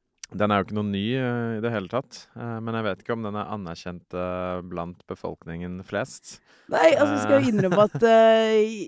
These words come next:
Speaker 2: jeg blir jo veldig glad for at du nevner den, fordi at, eh, jeg selv bruker den jo ikke så mye. Altså, jeg vet jo hvordan den fungerer og sånne ting.
Speaker 1: Ja.
Speaker 2: Eh, så det å nå få høre litt, eh, tips til liksom, hvordan kan jeg bruke den,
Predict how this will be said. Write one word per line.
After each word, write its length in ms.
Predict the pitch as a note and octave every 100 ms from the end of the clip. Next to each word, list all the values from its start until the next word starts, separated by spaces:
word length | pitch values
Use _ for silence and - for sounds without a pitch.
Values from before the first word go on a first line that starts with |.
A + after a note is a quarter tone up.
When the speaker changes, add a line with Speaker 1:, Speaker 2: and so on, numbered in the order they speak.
| - D#3
Speaker 2:
jeg 180 | A3+
blir 120 | A3+ A#3
jo 60 |
veldig 200 | G3+ F3+
glad 180 | E3 -
for 60 | F3+
at 80 | D#3
du 340 | E3+ E3 E3
nevner 340 | F3+ E3 C#3 D3+
den, 220 | F3 G3+
fordi 240 | - F#3+ D#3
at, 200 | - F3
eh, 240 | E3+ E3+
jeg 640 | D#3+ D#3+ C#3+ D#4 E4+ D4+ C#4+
selv 240 | D#4 D#4
bruker 320 | - A#3+ D#3
den 40 | D3
jo 60 | -
ikke 140 | F#3
så 340 | - - D3+ C#3
mye. 260 | D3 G3+
Altså, 200 | C4 G3+
jeg 240 | F3+ F3 E3
vet 180 | D#3+ D3
jo 80 | G#3
hvordan 200 | F#3+ D#3
den 100 | C#3+
fungerer 440 | D3 E3 D3 C#3 B2+
og 80 | D#3
sånne 180 | C#3+
ting. 160 | F#3+ D#4+ F#4+ -
Speaker 1:
Ja. 200 | G2+ A2
Speaker 2:
Eh, 420 | - E3+ E3+ E3+
så 160 | E3+ F#3+
det 140 | F3
å 80 | F3
nå 160 | E3+ E3
få 140 | F3+
høre 400 | E3 E3 D3 C3+
litt, 280 | C3 C#3+ -
eh, 120 | E3 D3+
tips 340 | F3 - -
til 140 | E3+
liksom, 180 | E3+ E3
hvordan 200 | D#3+ D3+
kan 220 | D3 D#3+
jeg 160 | D#3 D#3
bruke 320 | D#3+ D3+ C#3
den, 160 | G#3